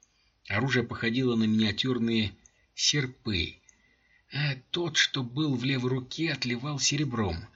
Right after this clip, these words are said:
Клинок в правой руке обогревала кровь. Женщина Чиз и мужчина в татуировках уже спешили к платформе, чтобы присоединиться к сражению. Но оба быстро передумали, увидев, как Твилек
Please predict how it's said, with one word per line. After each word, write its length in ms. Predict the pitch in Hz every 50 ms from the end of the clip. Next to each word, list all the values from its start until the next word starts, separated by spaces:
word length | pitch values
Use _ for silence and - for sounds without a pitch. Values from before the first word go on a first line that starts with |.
| - - - - - _ -
Клинок 380 | - 104 110 120 120 101 -
в 60 | -
правой 360 | - - 98 92 87 87 98 110
руке 460 | 127 123 123 - 147 147 151 151 - - _ _ _ _ _ _ _ _ _ _ _ _ _ _
обогревала 720 | - 87 87 90 95 87 92 95 87 87 90 90 92 92 95
кровь. 560 | 92 - - 92 82 - - - - - - _ _ _ _ _ _ _ _ _ _ _ _ _ _ -
Женщина 580 | 113 104 110 139 151 147 - - 139 135 127
Чиз 360 | 127 - - - 160 147 - 135
и 40 |
мужчина 440 | 123 120 113 - - - 143 139 127
в 60 | -
татуировках 720 | - - 123 - 131 127 135 151 147 - - 139 127 -
уже 240 | - 123 113 123 127
спешили 480 | 120 - - 117 113 - - 120 113 113
к 60 | -
платформе, 640 | - 107 107 104 - - - 95 87 85 85 85 -
чтобы 340 | - - - 110 104 107 104
присоединиться 680 | 107 107 101 - - 110 104 110 113 120 117 - 107
к 60 | 110
сражению. 600 | - - 101 104 98 95 92 87 85 82 82 85 - - - - - - _ _ _ _
Но 220 | - 95 98 107 110
оба 140 | 110 110 107
быстро 400 | 101 117 127 127 - - 131 127
передумали, 600 | 127 - 143 143 151 135 123 127 110 104 92 92
увидев, 340 | 95 98 104 101 101 - -
как 200 | - 110 - -
Твилек 640 | - 101 98 92 90 95 113 123 127 123 - -